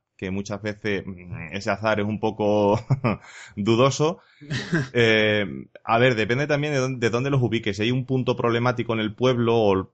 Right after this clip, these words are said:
Speaker 1: por lo que sea, me parece bien y que, que, que se tomen medidas.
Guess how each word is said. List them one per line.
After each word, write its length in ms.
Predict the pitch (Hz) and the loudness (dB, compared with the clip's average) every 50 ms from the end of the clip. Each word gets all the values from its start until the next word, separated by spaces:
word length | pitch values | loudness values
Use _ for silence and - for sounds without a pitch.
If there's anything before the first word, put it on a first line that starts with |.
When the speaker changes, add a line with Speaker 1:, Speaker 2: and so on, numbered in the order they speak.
| _ | _
Speaker 1:
por 120 | - 95 95 | -8 -4 -2
lo 140 | 95 95 85 | -2 0 0
que 80 | 98 87 | -2 -2
sea, 280 | - 117 127 139 - - | 0 2 2 2 0 -2
me 100 | 107 95 | -6 -4
parece 280 | - 87 92 - - 110 | -4 -4 -6 -4 -2 0
bien 380 | 101 101 104 101 104 117 131 139 _ _ _ _ _ _ _ _ - - - | 0 2 2 2 0 -2 -6 -12 _ _ _ _ _ _ _ _ -20 -14 -8
y 360 | - 92 90 90 90 85 85 | -4 -2 -2 0 0 -2 -2
que, 340 | - - 92 90 87 87 82 | -2 0 0 2 0 0 0
que, 320 | 92 92 90 85 76 _ _ _ _ _ _ _ - | 0 0 -2 -2 -4 _ _ _ _ _ _ _ -2
que 120 | 107 98 | -2 0
se 120 | 90 101 87 | 0 0 2
tomen 400 | 95 101 104 104 110 110 113 113 | 2 2 2 2 2 0 0 0
medidas. 440 | 107 98 87 98 95 90 87 80 | 0 0 0 0 0 0 0 -2